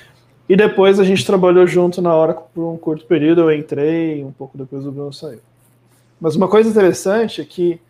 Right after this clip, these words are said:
na Oracle você teve um papel muito forte com o,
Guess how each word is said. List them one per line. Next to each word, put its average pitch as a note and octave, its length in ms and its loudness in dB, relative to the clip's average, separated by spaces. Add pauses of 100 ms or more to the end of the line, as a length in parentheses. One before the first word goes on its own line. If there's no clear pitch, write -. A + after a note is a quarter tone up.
(460)
na F3 220 0
Oracle F#3 320 0
você G3 180 -6
teve G3+ 180 -6
um G#3 80 -12
papel F#3+ 320 -6
muito F#3 260 -8
forte E3+ 440 -6
com - 180 -14
o, F3 880 -2